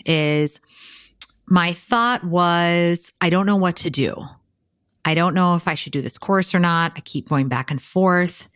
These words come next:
This isn't like me." So that was one thought. And because I had that thought, I started questioning my entire belief system, which is I have all the answers. I know exactly what I'm doing. Everything is within me.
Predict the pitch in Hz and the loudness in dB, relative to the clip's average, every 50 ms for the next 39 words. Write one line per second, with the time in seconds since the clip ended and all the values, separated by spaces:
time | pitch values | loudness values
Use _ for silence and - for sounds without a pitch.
0 | _ _ 170 160 - - 165 160 - 165 - - 139 135 135 - - - - - | _ _ 0 0 0 0 0 2 2 2 0 0 -2 -2 -4 -4 -6 -8 -6 -6
1 | 147 - - 170 - 143 156 156 - 151 147 143 139 - - 127 - - - _ | -6 -6 -6 -4 -2 0 -2 -2 0 2 2 2 2 0 0 -2 -2 -2 -6 _
2 | _ _ _ _ _ _ - - - - - _ _ - 170 170 - - - - | _ _ _ _ _ _ -20 -20 -20 -20 -20 _ _ -4 -4 -4 -2 -4 0 0
3 | 311 277 240 240 185 156 135 127 151 156 156 170 - - - - 147 127 131 127 | 0 2 2 0 0 -2 -2 -2 -2 0 0 -2 -4 -8 -8 -6 -6 -4 -4 -6
4 | 117 - _ _ _ - - - - 208 240 240 - - - 180 165 - - - | -8 -10 _ _ _ -8 -6 -4 0 0 0 -2 -2 -8 -8 -4 -2 -2 0 0
5 | 170 151 147 143 143 165 - _ _ _ _ _ _ _ _ _ _ _ 156 156 | 0 0 2 0 -2 -2 -6 _ _ _ _ _ _ _ _ _ _ _ 0 2
6 | 151 147 147 147 - - 165 147 139 - - - 202 208 220 220 170 160 139 139 | 2 2 0 -2 -2 -2 -4 -4 -4 -8 -4 -2 0 2 2 0 0 -2 -2 0
7 | 139 139 147 165 - - - 110 - - - - 80 60 - 151 - _ _ _ | 0 0 0 -2 -2 -4 -6 -4 -4 -4 -4 -4 -4 -4 -6 -8 -8 _ _ _
8 | _ _ _ _ _ _ 170 165 - 170 160 156 156 147 - - _ 156 151 151 | _ _ _ _ _ _ -2 0 2 2 2 2 2 0 -2 -4 _ -2 -2 0
9 | 165 160 147 151 160 160 147 151 151 - 147 151 151 139 - 147 151 156 147 - | -2 -2 -4 -2 -2 -2 -2 -2 -2 -4 -4 -4 -6 -4 -2 0 0 0 0 0
10 | - 165 156 156 156 151 151 151 - - _ _ _ - 135 139 147 147 147 147 | 0 0 0 2 2 0 0 -2 -4 -10 _ _ _ -2 0 2 2 4 4 4
11 | 147 143 131 - 127 127 - 151 139 131 131 131 135 139 202 214 214 202 190 185 | 2 2 0 -2 -4 -4 -4 -4 -2 -2 0 0 0 2 4 4 6 6 6 4
12 | 180 180 175 170 - - - - _ _ _ _ _ _ _ _ 180 165 175 175 | 4 4 2 0 -2 -8 -20 -20 _ _ _ _ _ _ _ _ -2 -2 0 -2
13 | 175 175 160 156 143 - 135 123 - 139 143 147 143 135 123 - 151 156 | 0 0 -2 -2 -2 -4 -8 -4 0 0 2 2 2 0 -2 -4 -6 -10